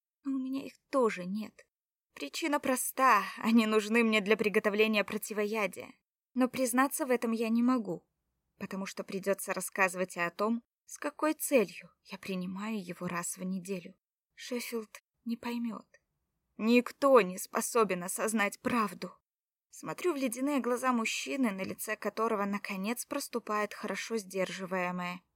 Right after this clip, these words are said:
нетерпение. У меня нет заготовленного вранья на такой случай, потому как по закону не должно быть никаких разговоров. Нарушителя ловят, судят и назначают одно из двух наказаний. А тяжесть моих преступлений такова,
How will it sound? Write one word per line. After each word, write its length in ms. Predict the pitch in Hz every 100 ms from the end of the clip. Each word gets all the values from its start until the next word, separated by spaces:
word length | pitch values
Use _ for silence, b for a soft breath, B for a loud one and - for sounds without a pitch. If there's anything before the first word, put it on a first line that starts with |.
| _
нетерпение. 880 | - 214 - 214 - 202 160 165 175 - _ _ _ -
У 60 |
меня 260 | 220 233 233
нет 260 | 240 262 170
заготовленного 800 | 185 185 185 185 180 185 175
вранья 440 | 180 185 185 185 262
на 120 | 208
такой 280 | 185 - 185
случай, 500 | - 214 196 - 202
потому 340 | - 190 202
как 200 | 202 -
по 100 | -
закону 580 | 214 208 - 240 247 226 -
не 180 | 233
должно 560 | 233 247 247 233 254 240
быть 240 | 190 185
никаких 540 | - 180 208 202 240 -
разговоров. 880 | 233 190 226 208 226 214 - - _ _ _ _ -
Нарушителя 580 | 302 320 349 - 262
ловят, 540 | 240 220 262 262 202 -
судят 520 | - 254 269 208 208
и 60 | 185
назначают 600 | 180 180 269 - 233 -
одно 380 | 190 185 208 269
из 220 | - 285
двух 320 | 202 190 180 -
наказаний. 840 | 190 - 202 185 196 175 180 - _ _ _ _ _
А 140 | - 202
тяжесть 480 | 233 214 208 -
моих 260 | 208 214 202
преступлений 680 | - 202 202 196 202 202 180
такова, 540 | 190 185 185 180 202